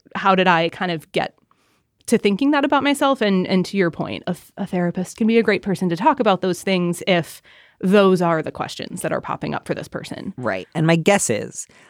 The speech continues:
Speaker 2: I think probably this letter writer is a slightly self-conscious person a lot of the time with, like, a, a, a low embarrassment threshold,
Speaker 1: Yes.
Speaker 2: which I can absolutely relate to. Um, so i-, if just in general, you're often a little nervous about how am I coming across right now? Am I taking too much space?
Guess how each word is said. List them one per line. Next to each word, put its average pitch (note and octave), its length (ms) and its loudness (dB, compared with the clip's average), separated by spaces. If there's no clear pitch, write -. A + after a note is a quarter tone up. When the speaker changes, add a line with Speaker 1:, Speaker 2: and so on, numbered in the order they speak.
Speaker 2:
I C#3+ 40 -2
think - 300 0
probably B2+ 440 2
this G#2+ 180 0
letter G#2 220 0
writer G2 340 -2
is A2+ 160 -2
a G#2+ 80 4
slightly A2 420 0
self-conscious - 720 -4
person G#2+ 440 -2
a G#2+ 80 -2
lot G2+ 220 2
of F#2 80 -6
the - 60 -6
time B2+ 420 0
with, B2+ 160 2
like, A2 160 2
a, G2+ 80 2
a, G2+ 360 2
a A#2 80 0
low A#2 260 0
embarrassment A2+ 600 -2
threshold, F3 560 2
Speaker 1:
Yes. G#3+ 240 4
Speaker 2:
which G#3 140 2
I A3 80 6
can G#3 200 0
absolutely E3+ 520 4
relate A#2 360 0
to. - 240 -8
Um, A2 460 0
so B2 480 4
i-, A#2 140 -6
if - 400 -2
just D3+ 220 0
in D3 240 2
general, C3+ 480 2
you're A#2+ 180 -2
often B2 360 2
a A#2+ 60 2
little A#2 240 2
nervous A2+ 380 0
about A2 180 -2
how - 160 -2
am C3 120 2
I A#2 60 2
coming A#2+ 260 0
across G#2+ 420 2
right G#2 180 0
now? A2 200 0
Am A2 100 -2
I - 60 -6
taking A#2 320 -2
too A#2 180 0
much A#2 200 -2
space? G#2+ 420 0